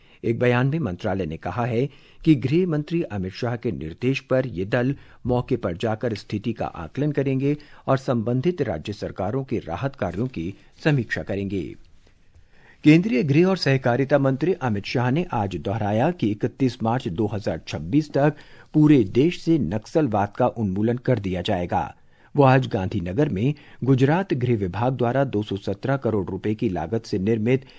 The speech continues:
विभिन्न विकास कार्यों के उद्घाटन के अवसर पर बोल रहे थे। इनमें डायल एक एक दो जन रक्षक परियोजना भी शामिल है। एक रिपोर्ट।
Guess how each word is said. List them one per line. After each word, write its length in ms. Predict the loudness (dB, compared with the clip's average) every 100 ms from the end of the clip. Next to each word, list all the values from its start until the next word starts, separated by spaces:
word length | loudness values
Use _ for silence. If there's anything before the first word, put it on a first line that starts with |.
| -6 4
विभिन्न 460 | 4 6 2 -2
विकास 360 | -6 -2 -2 -2
कार्यों 360 | -4 -2 -2
के 100 | 0
उद्घाटन 520 | -2 -4 -8 -2 0 0
के 100 | -2
अवसर 280 | -4 -6
पर 180 | -2 0
बोल 200 | 4 4
रहे 260 | 4 -2 -4 -2
थे। 140 | -4 -4 _ -20 -16 0
इनमें 360 | 4 4 4 2
डायल 420 | 0 2 2 0 -2
एक 260 | -6 -6 -8
एक 220 | -8 -8 -6
दो 240 | -2 -2 -2 -10 -10 -2
जन 280 | 2 2 2
रक्षक 420 | -2 -2 -2 -2
परियोजना 480 | -4 -2 -4 -4 -8
भी 200 | -2 -2
शामिल 340 | 0 0 2
है। 180 | 0 -2 -6 -2
एक 160 | -2 0
रिपोर्ट। 460 | -2 -2 -6 -18